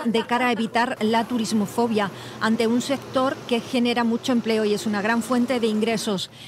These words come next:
en Andalucía. Antonio Sanz ha señalado que está prevista en la comunidad la generación de quinientos mil puestos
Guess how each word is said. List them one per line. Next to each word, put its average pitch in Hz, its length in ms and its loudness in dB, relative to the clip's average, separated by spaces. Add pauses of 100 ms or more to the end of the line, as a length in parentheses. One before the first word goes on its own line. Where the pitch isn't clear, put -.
(140)
en 214 200 0
Andalucía. 196 680 0 (300)
Antonio 262 320 2
Sanz 285 320 0
ha 262 100 2
señalado 262 480 2
que - 80 -4
está 240 200 -2
prevista 233 420 0
en 247 80 2
la 220 160 2
comunidad 233 580 2 (400)
la 247 240 2
generación 262 720 2
de 247 140 0
quinientos 233 560 2
mil 262 240 2
puestos 277 580 -2